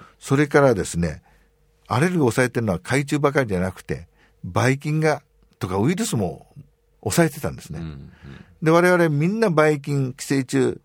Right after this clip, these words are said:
Speaker 1: 悪いって言ってるけどね、これ間違いなんですよね。
Speaker 2: うん。
Speaker 1: 例えば私はサナダムシを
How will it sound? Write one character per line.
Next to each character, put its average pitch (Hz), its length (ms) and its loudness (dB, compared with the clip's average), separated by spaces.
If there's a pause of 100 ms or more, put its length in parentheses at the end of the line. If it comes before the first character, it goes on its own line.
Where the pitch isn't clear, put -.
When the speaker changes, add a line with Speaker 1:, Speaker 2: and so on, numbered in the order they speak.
(240)
Speaker 1:
悪 131 200 0
い 139 40 2
っ 123 40 -2
て - 60 -14
言 - 60 -14
っ - 20 -20
て 107 100 0
る 95 80 -2
け 87 120 -4
ど 73 80 -6
ね、 80 240 -8 (220)
こ - 120 -6
れ 127 60 0
間 117 180 2
違 123 260 2
い - 20 -4
な 85 100 -6
ん 71 40 -12
で 67 60 -14
す - 80 -18
よ - 80 -16
ね。 80 180 -16 (120)
Speaker 2:
う 90 40 -18
ん。 76 640 -8
Speaker 1:
例 170 100 2
え 165 40 4
ば 139 100 2
私 110 340 0
は 139 260 0 (320)
サ 113 160 -2
ナ 110 120 2
ダ 107 80 0
ム 92 100 -4
シ 85 100 -8
を 76 160 -8